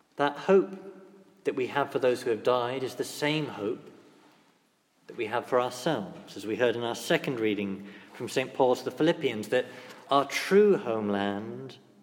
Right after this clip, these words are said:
and is, is in heaven. But we're only gonna carry that hope within us if we're remembering that hope. And one of the ways we remember that hope is in praying for those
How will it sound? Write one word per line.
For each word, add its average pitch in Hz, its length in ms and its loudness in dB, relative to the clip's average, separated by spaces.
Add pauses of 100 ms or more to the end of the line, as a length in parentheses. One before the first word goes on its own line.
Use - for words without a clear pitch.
(540)
and 131 60 -6
is, 127 320 -6
is 135 160 2
in 135 80 -6
heaven. - 320 -8 (2750)
But - 100 -8
we're 135 140 2
only 156 160 0
gonna 151 180 0
carry 170 520 2
that 123 340 2
hope 156 500 2
within 139 320 2
us - 580 -10
if 131 180 -4
we're 139 440 4 (260)
remembering 151 600 2
that 90 240 -8
hope. 92 340 -8
And 117 140 -4
one 147 160 6
of 156 80 0
the 143 80 2
ways 123 320 2
we 120 100 0
remember 120 540 0
that 98 240 -4
hope 107 440 -4 (800)
is 123 220 -4
in 139 320 -6 (340)
praying 107 480 0
for 120 400 0
those 123 540 0